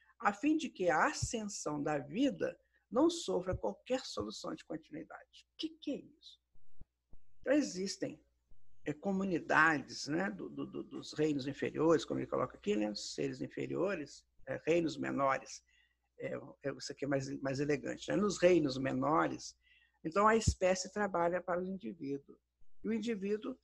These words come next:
aproveita a, a, a, o trabalho da, da coletividade, e cresce, todos crescem. Eu quero um exemplo, olha que lindo que é isso aqui. Então, enquanto a abelhinha tá lá trabalhando,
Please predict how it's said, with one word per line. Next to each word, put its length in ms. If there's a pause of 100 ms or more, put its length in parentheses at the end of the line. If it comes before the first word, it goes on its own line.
aproveita 840 (100)
a, 380
a, 300
a, 80
o 80
trabalho 500
da, 340
da 140
coletividade, 960
e 20
cresce, 480
todos 380
crescem. 440 (380)
Eu 200
quero 220
um 80
exemplo, 440 (220)
olha 160
que 120
lindo 300
que 80
é 40
isso 120
aqui. 160 (1900)
Então, 300
enquanto 380
a 60
abelhinha 420
tá 160
lá 140
trabalhando, 960